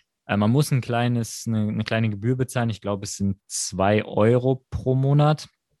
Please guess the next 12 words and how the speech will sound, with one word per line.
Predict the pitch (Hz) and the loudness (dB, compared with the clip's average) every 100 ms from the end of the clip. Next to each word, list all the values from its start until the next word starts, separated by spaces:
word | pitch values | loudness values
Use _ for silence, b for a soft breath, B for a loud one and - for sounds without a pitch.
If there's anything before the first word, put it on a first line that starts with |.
| _ _ _ | _ _ _
Aber | 113 95 95 | -2 0 0
für | 98 | -2
das | 98 95 | -2 -4
Tennis, | - 101 101 | -2 0 0
was | 98 - | -4 -6
ihr | 92 | -2
da | 95 | -2
geboten | 90 85 98 107 | -2 -2 -2 -2
bekommt, | 95 - 95 92 - | -4 -4 -4 -4 -6
ist | 98 - | -12 -6
das | 90 - | -6 -4
wirklich | 92 90 92 87 - | -4 -4 -6 -8 -10